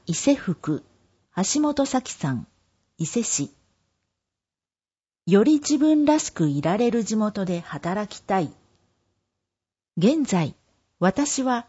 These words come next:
おかげ横丁を運営する株式会社伊勢福で働いているんですが、もともと玉城町育ちで、卒業後は結婚式のプロデュースや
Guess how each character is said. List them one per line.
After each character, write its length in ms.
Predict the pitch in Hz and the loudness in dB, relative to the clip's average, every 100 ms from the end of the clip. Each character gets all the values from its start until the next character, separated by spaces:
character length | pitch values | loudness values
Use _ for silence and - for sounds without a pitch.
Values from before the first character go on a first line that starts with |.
| _ _ _ | _ _ _
お 100 | 180 | 0
か 160 | 277 - | 2 2
げ 100 | 302 | 4
横 300 | 311 277 220 | 2 2 2
丁 320 | 190 170 151 | 2 2 2
を 160 | 143 156 | 0 2
運 280 | 190 190 | 2 4
営 140 | 185 180 | 2 2
す 180 | - 165 | 0 -2
る 200 | 160 160 _ _ _ | -2 -4 _ _ _
株 260 | 190 190 294 | -4 0 0
式 300 | - 285 277 | 0 0 0
会 220 | 294 262 | 0 -2
社 260 | - 147 - | -4 -8 -8
伊 80 | 175 | -10
勢 180 | - 302 | -4 -4
福 240 | - - | -2 -4
で 100 | 147 | -4
働 480 | 143 156 - 226 226 | -6 -4 0 4 2
い 40 | |
て 140 | 220 214 | 2 2
い 100 | 208 | 4
る 140 | 208 | 4
ん 80 | 175 | 4
で 100 | 147 | 0
す 160 | - 143 | -4 -6
が、 220 | 135 - _ _ _ _ _ _ | -6 -8 _ _ _ _ _ _
も 140 | 175 180 | 0 2
と 160 | 302 | 2
も 160 | 311 302 | 2 0
と 200 | - - | 2 2
玉 320 | - 202 285 | 2 2 2
城 380 | - - 294 285 | -2 -4 0 0
町 140 | 285 277 | 0 0
育 140 | 214 | 0
ち 180 | - 147 | -4 -6
で、 200 | 147 147 _ _ _ _ | -6 -6 _ _ _ _
卒 320 | - 180 302 | -4 -2 0
業 240 | 302 311 302 | 0 2 2
後 160 | 269 | 0
は 220 | 262 247 - _ _ _ | 0 -2 -6 _ _ _
結 220 | 208 202 - | -2 -2 0
婚 220 | 311 311 | 0 0
式 260 | - - 170 | -2 0 0
の 120 | 143 | 0
プ 200 | - 175 | -4 0
ロ 120 | 226 | 2
デ 120 | 247 | 2
ュ 80 | 262 | 0
ー 40 | 226 | 0
ス 180 | - 151 | -2 -4
や 180 | 139 | -4